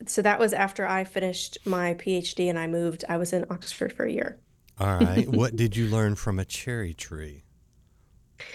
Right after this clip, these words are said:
Speaker 1: So I, um, I tell a story in the book of I finished my studies. I was kind of totally exhausted. I was wiped out. It was after covid,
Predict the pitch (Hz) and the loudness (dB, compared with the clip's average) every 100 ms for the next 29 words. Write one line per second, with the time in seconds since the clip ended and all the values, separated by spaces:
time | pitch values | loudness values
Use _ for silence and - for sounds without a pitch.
0 | - - - - - 294 262 185 - 247 | -14 -14 -12 0 8 10 10 10 8 8
1 | 254 269 285 277 233 208 190 185 190 - | 8 8 8 6 6 6 6 2 -2 -10
2 | - - - - - - _ _ - 190 | -16 -20 -20 -20 -20 -20 _ _ -12 -10
3 | 202 - - 220 208 277 277 254 240 214 | -10 -8 2 4 4 6 6 6 4 4
4 | 196 180 175 175 - 185 175 180 185 269 | 4 4 2 2 -4 -2 -2 -2 4 8
5 | 269 254 - - 175 175 - 240 226 220 | 8 6 -2 -2 -2 0 4 8 8 8
6 | 220 214 175 175 175 - _ - 330 - | 4 4 2 2 -2 -8 _ 2 4 4
7 | - 269 285 254 202 180 - - - 175 | 4 6 6 4 4 -2 -10 -14 -10 -4
8 | - 180 180 - 180 165 165 - 170 175 | 2 2 2 0 0 0 -2 -4 0 2
9 | 180 - 175 170 - - 175 175 190 - | 2 2 4 4 0 0 -2 -2 -6 0
10 | 185 165 165 165 | 0 2 2 0